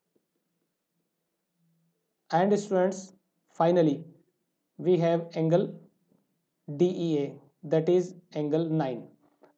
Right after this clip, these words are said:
अब हम ट्रायंगल के एंगल सम प्रॉपर्टी का यूज़ करेंगे। तो किसी एक ट्रायंगल में जो तीन एंगल्स आ रहे हैं, उनको हम, उनका एक ग्रुप बनाएंगे। ओके, so one plus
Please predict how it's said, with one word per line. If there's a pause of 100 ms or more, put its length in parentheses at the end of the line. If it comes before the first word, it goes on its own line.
(160)
अब
हम
ट्रायंगल
के
एंगल
सम
प्रॉपर्टी
का
यूज़
करेंगे। (420)
तो
किसी
एक
ट्रायंगल
में
जो
तीन
एंगल्स
आ
रहे
हैं,
उनको
हम, (460)
उनका
एक
ग्रुप
बनाएंगे।
ओके, (380)
so
one
plus